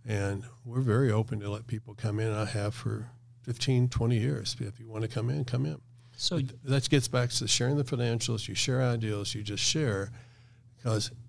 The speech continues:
Speaker 1: there's really no secrets to this. I mean, air conditioning, it is. The secret is do it every day. Do it consistently. Get, deliver the same product to the customer consistently, and they see it.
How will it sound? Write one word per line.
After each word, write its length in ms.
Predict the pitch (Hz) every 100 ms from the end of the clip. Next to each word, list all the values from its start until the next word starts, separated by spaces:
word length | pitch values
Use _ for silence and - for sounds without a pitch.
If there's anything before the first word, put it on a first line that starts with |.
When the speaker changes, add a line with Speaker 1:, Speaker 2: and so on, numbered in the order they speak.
| - -
Speaker 1:
there's 200 | - 127
really 260 | 117 156 196
no 160 | 139 123
secrets 560 | - 139 165 107 -
to 100 | -
this. 380 | 90 85 - - - -
I 40 | 107
mean, 340 | 101 98 110 - -
air 140 | 107 131
conditioning, 640 | - 139 127 143 131 123 - -
it 180 | 120 110
is. 380 | 151 - 104 - -
The 100 | 107
secret 520 | - 147 - 160 -
is 420 | 120 110 113 - - - - -
do 160 | 117
it 80 | 110
every 220 | 104 104
day. 240 | 92 85 - - - - - - -
Do 140 | 123 123
it 100 | 127
consistently. 720 | 113 - 101 - - 98 - - - - - - -
Get, 200 | 120 120
deliver 480 | 113 113 120 135 127
the 120 | 113
same 280 | - 113 107
product 440 | 117 104 101 101
to 80 | 107
the 80 | 101
customer 440 | - 98 - 101
consistently, 760 | 98 107 - 123 - 120 113 98
and 120 | 92
they 80 | -
see 180 | - -
it. 180 | -